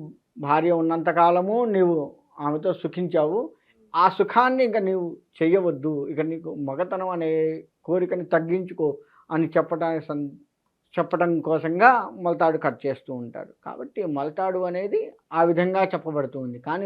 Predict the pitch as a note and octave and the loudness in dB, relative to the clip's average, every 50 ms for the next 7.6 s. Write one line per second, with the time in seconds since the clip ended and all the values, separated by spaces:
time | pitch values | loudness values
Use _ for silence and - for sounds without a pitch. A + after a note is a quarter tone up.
0 | F3+ D3 E3 E3 D#3+ E3 - A3+ G#3 A3+ G3+ - - _ _ _ - F3+ F3+ A3 | -4 -2 -2 -2 -2 -2 -2 -2 0 0 -2 -4 -8 _ _ _ 0 4 6 6
1 | A#3+ A#3+ A#3+ A3+ G#3+ F#3 F#3 G3 F#3+ F#3+ F#3 F3+ E3+ E3 D#3+ D#3+ D#3+ D#3+ D#3+ D3+ | 6 4 4 2 4 6 6 4 4 4 0 0 0 0 0 0 0 0 -2 -2
2 | D3 C#3+ C#3+ C#3 C#3 D3 C#3 D3+ D3+ - _ _ _ _ _ _ _ - C#3+ D3 | -4 -4 -4 -6 -4 -6 -6 -6 -8 -12 _ _ _ _ _ _ _ -4 -2 0
3 | D#3 D3+ C#3 D3 C#3 C3 C3+ B2+ B2 _ _ _ - F3 F#3+ F#3 F#3 E3 E3 F#3+ | 0 0 -2 -4 -6 -6 -8 -8 -10 _ _ _ 0 0 2 2 2 0 0 -2
4 | - G3+ F#3+ F3+ F3+ F3 F3+ F3+ E3+ E3 E3 D#3+ D#3+ D#3+ D#3+ E3 E3+ F#3 G#3 F#3 | -2 -2 0 2 2 2 2 0 0 0 0 0 0 0 -2 -4 -6 -8 -8 -4
5 | E3+ D3+ D3+ E3 F3 F#3 F3+ F3 - E3+ E3+ F3 F3 F3+ E3+ E3 E3+ F#3 F#3+ F#3 | -2 0 0 0 0 -2 -2 -2 -2 -2 -2 -2 -2 -2 -2 -2 -4 -6 -6 -4
6 | - B2+ B2 - D#3+ D3+ D3+ C#3+ D3+ C#3 C#3+ C#3 C3 C3 C3+ C3+ C3+ D3 - _ | -4 -4 -2 0 0 0 0 0 -2 -4 -4 -4 -4 -6 -8 -10 -10 -12 -14 _
7 | _ _ _ _ _ _ _ G#3 G#3 G#3+ G#3+ G#3+ | _ _ _ _ _ _ _ 2 2 4 4 4